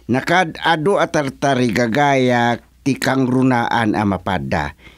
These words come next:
Ta amin a tarigagaya ket ammok a nasken unay met a mapadda.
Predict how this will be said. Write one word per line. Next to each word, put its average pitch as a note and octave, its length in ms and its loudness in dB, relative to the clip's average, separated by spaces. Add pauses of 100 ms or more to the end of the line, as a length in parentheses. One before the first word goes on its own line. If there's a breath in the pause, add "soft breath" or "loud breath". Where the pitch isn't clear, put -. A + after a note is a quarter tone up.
(440 soft breath)
Ta D3+ 240 2
amin A3 240 2
a G3+ 80 0
tarigagaya D3 880 0
ket - 320 -6
ammok G3+ 480 0
a - 80 2
nasken G#3+ 400 0
unay A#3 480 2
met E4+ 240 2
a - 80 0
mapadda. B3+ 640 0